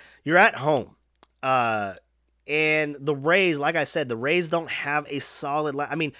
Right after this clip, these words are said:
they have Tommy Pham, they have Matt Duffy, and, you know, they have, I mean, they, they have good quality players. When I,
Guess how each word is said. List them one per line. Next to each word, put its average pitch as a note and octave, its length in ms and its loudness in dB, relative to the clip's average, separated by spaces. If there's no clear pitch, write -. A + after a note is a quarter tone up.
they D3 80 -2
have D#3 140 0
Tommy F#3 340 -4
Pham, F3 420 -4
they C#3+ 80 0
have C3+ 140 0
Matt B2 300 -4
Duffy, C3 440 -2
and, C3 640 -2
you D3+ 120 -8
know, C#3+ 100 -2
they D#3 100 -2
have, G3 240 2
I A3+ 80 0
mean, F#4 160 2
they, F4+ 100 -4
they D#4+ 200 2
have D#4+ 340 0
good A#3 220 2
quality A3 460 6
players. C#3 400 2
When F#3 160 0
I, A3 80 2